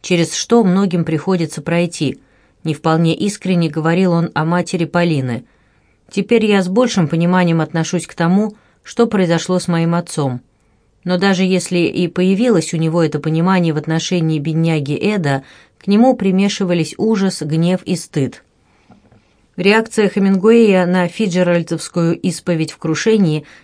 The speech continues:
заставляет предположить, что оно всколыхнуло что-то из этих донных отложений. В апреле, через несколько дней после публикации третьей части «Крушения»,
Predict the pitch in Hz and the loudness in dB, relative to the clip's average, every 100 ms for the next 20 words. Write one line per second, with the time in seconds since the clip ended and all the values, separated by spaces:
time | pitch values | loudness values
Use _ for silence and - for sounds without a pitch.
0 | - 160 170 202 202 247 226 202 170 185 | -10 -8 -2 0 2 2 0 -2 -6 0
1 | 185 190 220 214 - - 196 196 214 208 | 0 2 0 -2 -8 -4 0 2 0 -4
2 | - 196 190 240 247 185 - 220 220 196 | -2 -2 0 0 2 0 0 0 0 -2
3 | - 175 202 202 190 - 185 196 180 170 | -2 -2 0 0 -4 -4 -2 0 0 0
4 | 175 185 190 170 156 135 127 - _ _ | -4 -2 -2 0 0 -2 -4 -10 _ _
5 | _ _ _ _ _ _ _ _ - 185 | _ _ _ _ _ _ _ _ -10 0
6 | 185 185 233 240 175 - 190 185 180 196 | 0 2 4 4 2 0 -2 0 2 0
7 | - 170 160 170 185 180 170 165 175 165 | 0 -4 -2 0 2 0 0 -4 -4 -4
8 | 165 170 190 180 - 160 165 175 165 160 | -4 -2 0 0 0 -4 -2 -2 -2 -2
9 | 165 165 - 147 147 214 208 185 170 | -2 -4 -6 -6 -4 0 2 2 -2